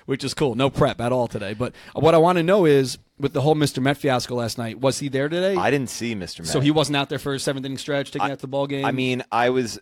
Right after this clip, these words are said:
Speaker 2: y-, you know,
Speaker 1: T-shirt
Speaker 2: you know how,
Speaker 1: launch?
Speaker 2: you know how I do. Like, uh, if, like,
Speaker 1: You gotta eat. You gotta get that
Speaker 2: I gotta
Speaker 1: protein.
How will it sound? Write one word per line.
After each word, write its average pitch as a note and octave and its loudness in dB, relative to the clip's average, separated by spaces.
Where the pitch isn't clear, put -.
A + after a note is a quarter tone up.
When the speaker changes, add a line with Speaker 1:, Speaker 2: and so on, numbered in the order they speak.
Speaker 2:
y-, A2 -16
you C3+ -6
know, B2+ 2
Speaker 1:
T-shirt D#3 -2
Speaker 2:
you D#3+ -6
know D#3+ 2
how, D#3+ 2
Speaker 1:
launch? B2+ -4
Speaker 2:
you C#3+ -6
know D3+ -2
how C3 0
I A2 0
do. F2+ -10
Like, F2 -12
uh, G2+ -10
if, A2 -8
like, G#2 -6
Speaker 1:
You C3 -14
gotta C3+ -4
eat. D3+ 0
You B2 -16
gotta C3 -6
get C3 -6
that B2 -6
Speaker 2:
I B2+ 0
gotta C#3 2
Speaker 1:
protein. B2+ -2